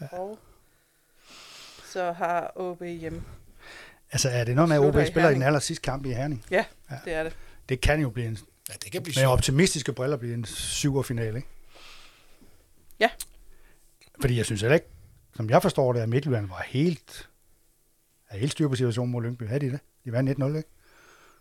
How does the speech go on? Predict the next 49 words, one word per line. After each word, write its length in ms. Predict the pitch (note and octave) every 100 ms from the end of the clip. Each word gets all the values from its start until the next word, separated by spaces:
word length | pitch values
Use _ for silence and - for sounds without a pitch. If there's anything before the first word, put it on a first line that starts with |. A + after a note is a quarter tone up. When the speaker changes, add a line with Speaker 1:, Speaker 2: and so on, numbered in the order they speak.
| _ _ _ _ -
Speaker 2:
Jo, 100 | A3
jeg 160 | G#3+ G#3
så 200 | A3+ A3
den 100 | G#3+
ikke, 180 | G#3 G3+
men, 120 | G3
Speaker 1:
Nej, 100 | E3 F3+
men, 40 | F3+
Speaker 2:
øh, 60 | C#3+
Speaker 1:
øh, 60 |
Speaker 2:
men, 120 | G#3
Speaker 1:
men 120 | G#3 A3+
Speaker 2:
men 20 |
det 60 | D3
Speaker 1:
bulletinaerne 380 | A3+ F3 -
Speaker 2:
lød, 80 | D#3+
Speaker 1:
siger 220 | - F3
Speaker 2:
ja. 80 | F3+
Speaker 1:
så, 100 | C#3
at 180 | B2 A#2
det 80 | A#2+
kunne 80 | B2+
lige 60 | D#3+
så 60 |
godt 160 | C3+ C3 - - - - - - - - - _ _
have 160 | - A2
blevet 160 | G#2+
uafgjort 320 | A#2+ B2 A2+ G#2+
eller 120 | A2
et 40 |
eller 140 | A#2 A#2+
andet, 120 | B2+
ikke? 100 | - - -
Speaker 2:
Ja. 80 | -
Speaker 1:
Altså. 160 | A2 G#2 - - - _ - _ _ - - - - -
Så 120 | -
skræmmende 340 | - C#3 D3+ C3
er 60 |
de 100 | B2+
heller 160 | B2 C3
ikke, 160 | -
selvom 240 | - B2+ B2
de 180 | A#2+ A2 - - - - _ - - - -
Speaker 2:
De 40 | G#3+
har 60 |
fået 160 | G3+ G3+
stabiliseret 600 | - G3+ G3 G3 B3 A3+
defensiven. 500 | A#3+ G#3 - B2+ C#3+ _
Speaker 1:
Ja, 120 | -